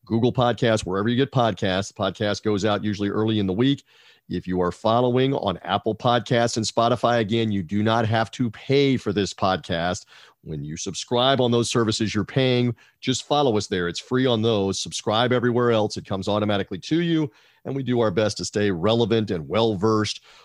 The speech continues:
on many different things early on in the week, kind of set the table for the week, including the N B A, as John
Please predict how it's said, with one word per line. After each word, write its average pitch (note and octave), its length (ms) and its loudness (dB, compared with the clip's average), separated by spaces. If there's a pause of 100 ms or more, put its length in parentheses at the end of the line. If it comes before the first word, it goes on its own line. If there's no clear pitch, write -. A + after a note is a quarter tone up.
(100)
on G2 240 0
many B2 180 2
different A2+ 340 0
things A2+ 360 0
early A2 260 0
on G#2+ 180 2
in A2 60 0
the G#2+ 80 0
week, A2 260 0
kind G2 160 -2
of F#2 80 -4
set G#2+ 200 -2
the F#2+ 60 -8
table G2 300 -2
for - 120 -12
the G2 80 -6
week, A2+ 360 -2 (320)
including B2 380 -2
the G2 180 -2
N B2+ 200 0
B C3 200 2
A, A#2+ 140 2
as A2 120 -2
John A2 440 0